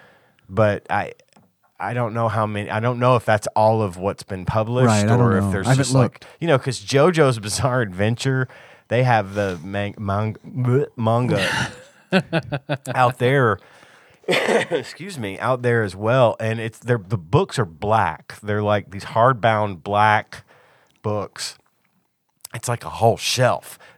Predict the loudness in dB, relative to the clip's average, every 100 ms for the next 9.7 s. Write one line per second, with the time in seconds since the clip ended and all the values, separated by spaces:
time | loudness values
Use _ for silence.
0 | 2 4 4 0 -4 _ _ _ _ _
1 | _ _ -4 2 2 2 2 4 4 4
2 | 2 0 -4 -10 -14 -8 -2 -2 -2 -2
3 | -4 -2 2 6 6 6 6 6 4 0
4 | -2 0 2 0 -2 -10 -10 -12 _ _
5 | _ _ _ _ -12 -4 4 6 6 2
6 | -6 _ _ _ _ _ _ _ -12 2
7 | 2 2 -2 -2 0 0 -4 _ _ -10
8 | -10 -8 -4 0 0 0 -4 -6 -8 -6
9 | 0 2 2 2 -2 -4 -8